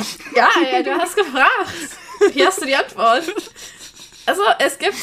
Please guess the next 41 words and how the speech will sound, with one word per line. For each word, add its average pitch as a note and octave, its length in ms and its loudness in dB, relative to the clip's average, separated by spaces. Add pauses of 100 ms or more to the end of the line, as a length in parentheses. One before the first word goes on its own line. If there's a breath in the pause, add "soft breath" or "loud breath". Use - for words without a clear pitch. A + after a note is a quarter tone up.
halt E4+ 220 -2
eine C4+ 120 -4
faszinierende B3+ 840 -4
Verbindung B3+ 500 -10
zwischen A#3+ 320 -10
Schönheit G#3 380 -8
und E4+ 120 -12
Genuss. B3 600 -8 (1040 soft breath)
Dann A3 160 -4
haben B3+ 140 0
wir A3+ 80 2
ja G3 120 6
auch G#3 80 -8 (160)
unser A3 460 -2
Thema G#3+ 320 -4
den E3+ 180 -10
Haaren B3 500 2
gewidmet B3 1040 -4
und G3 220 -6
haben G3 180 -6
halt F3+ 140 -10
eine F3+ 180 -14
tiefe A3 440 -8
Dankbarkeit, G#3 840 -6
Dankbarkeit G3 520 -8
so G3 100 -12
für - 120 -14
meine G#3 380 -2
blonden, A#3 340 -2
langen A3+ 300 -6
Haare A3+ 720 -2
gefunden A#3 640 -6
und F#3 220 -12
ich - 160 -18
hab - 120 -16
das F3+ 140 -12
auch F#3+ 160 -12
zum - 160 -14
Ausdruck C4 500 -6
gebracht A3+ 880 -4
und F#3 340 -10